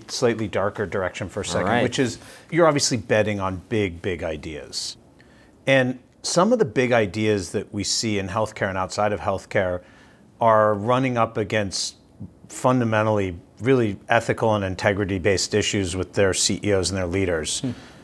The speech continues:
Speaker 1: Theranos being one, Zenefits being another, Nant Health
Speaker 2: Nant
Speaker 1: is in
Speaker 2: Health.
Speaker 1: the news
Speaker 2: Yeah.
Speaker 1: right now.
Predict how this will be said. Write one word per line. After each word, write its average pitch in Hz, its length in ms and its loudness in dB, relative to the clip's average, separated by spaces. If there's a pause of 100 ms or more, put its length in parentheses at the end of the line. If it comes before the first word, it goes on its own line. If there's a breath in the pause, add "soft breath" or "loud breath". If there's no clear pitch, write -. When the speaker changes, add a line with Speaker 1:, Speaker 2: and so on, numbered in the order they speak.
(240 loud breath)
Speaker 1:
Theranos 95 720 2
being 92 280 -4
one, 92 300 0
Zenefits 95 580 0
being 92 340 -4
another, 95 440 0
Nant 107 320 0
Health 98 380 2
Speaker 2:
Nant 113 80 6
Speaker 1:
is 117 60 4
in 107 80 2
Speaker 2:
Health. 104 40 -2
Speaker 1:
the 104 80 0
news 98 280 0
Speaker 2:
Yeah. - 80 -4
Speaker 1:
right 98 160 2
now. 98 400 0